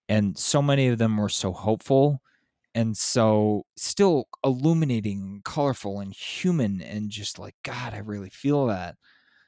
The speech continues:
You know, even though I don't know this person, I really feel what they're feeling. And th-,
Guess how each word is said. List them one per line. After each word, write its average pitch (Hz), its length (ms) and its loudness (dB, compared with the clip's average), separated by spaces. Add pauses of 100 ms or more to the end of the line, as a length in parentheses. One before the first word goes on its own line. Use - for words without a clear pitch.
(160)
You 107 140 -2
know, 110 100 4
even 123 200 0
though 127 100 2
I 117 80 2
don't 117 240 0
know 131 180 0
this 127 160 -4
person, 101 340 -6
I 92 40 -6
really 113 260 -4
feel 143 420 2
what 107 180 -2
they're 92 120 -8
feeling. 107 640 -2 (1160)
And 120 280 0
th-, - 140 -20